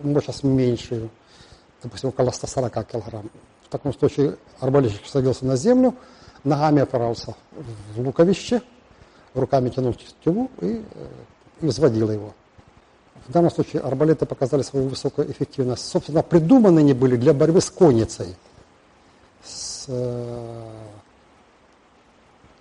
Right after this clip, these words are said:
конница, особенно колесницы, были очень эффективным оружием китайцев,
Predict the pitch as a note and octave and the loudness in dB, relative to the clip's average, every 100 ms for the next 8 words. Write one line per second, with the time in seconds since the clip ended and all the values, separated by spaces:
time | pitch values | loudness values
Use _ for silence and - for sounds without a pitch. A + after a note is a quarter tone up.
0 | - _ _ _ _ _ _ - _ A#2 | -20 _ _ _ _ _ _ -20 _ -20
1 | - G#3 A3 F3+ - B2+ - C3+ D#3 C#3 | 0 4 6 4 2 -2 -2 -4 -2 0
2 | C#3 A#2+ - _ _ - E3 D#3+ D3 B2+ | 0 -2 -8 _ _ 2 6 6 4 0
3 | - - - _ _ _ - C#3+ D#3+ - | 0 -12 -20 _ _ _ -4 0 0 4
4 | E3+ D#3 D#3 - - - - D3+ - F3+ | 2 2 -2 -6 -14 -6 -4 -4 4 4
5 | D3 - C#3+ A2+ A2+ A#2 A#2 G#2 G#2 A#2 | 6 4 2 2 0 -2 -4 -4 -6 -14